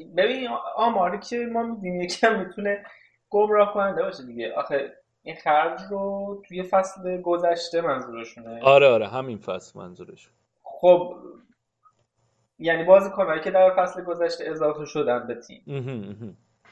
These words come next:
Speaker 1: هزینه هایی که تو برای باشگاه می‌کنی نباید فقط هزینهٔ خرید بازیکن، یعنی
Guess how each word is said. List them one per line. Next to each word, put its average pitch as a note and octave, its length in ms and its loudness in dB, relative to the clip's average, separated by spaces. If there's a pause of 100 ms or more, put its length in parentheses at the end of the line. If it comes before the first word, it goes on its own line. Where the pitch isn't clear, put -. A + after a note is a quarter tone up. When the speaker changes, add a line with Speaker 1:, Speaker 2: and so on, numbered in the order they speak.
(760)
Speaker 1:
هزینه G3+ 600 2
هایی F#3 260 -2
که A#3+ 100 -10
تو A#3+ 140 -6
برای A3+ 360 2
باشگاه A3 520 -8
می‌کنی F#3 600 -12 (1040)
نباید F3+ 380 4 (100)
فقط B2+ 340 -2 (260)
هزینهٔ C#3+ 1040 -4
خرید D#3 680 -6
بازیکن، D3 920 -2
یعنی C3+ 200 -12